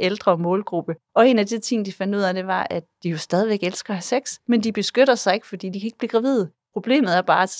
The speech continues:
smitter de hinanden med gonorré i et væk. Så de fik lavet, øh, kondomer serveret i små havearbejdsfrø, altså ligesom du køber blomsterfrø og tomatfrø. Så var der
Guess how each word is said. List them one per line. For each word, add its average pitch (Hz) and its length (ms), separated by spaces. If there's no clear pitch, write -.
smitter 240 240
de 180 140
hinanden 185 300
med 240 180
gonorré 180 500
i 151 160
et 214 160
væk. 180 240
Så - 120
de 269 260
fik 220 160
lavet, 175 440
øh, 147 120
kondomer 240 640
serveret 196 840
i 262 320
små 240 540
havearbejdsfrø, 196 1600
altså 165 200
ligesom 180 240
du 156 100
køber 151 420
blomsterfrø 147 840
og 135 160
tomatfrø. 147 640
Så - 160
var 208 160
der 165 180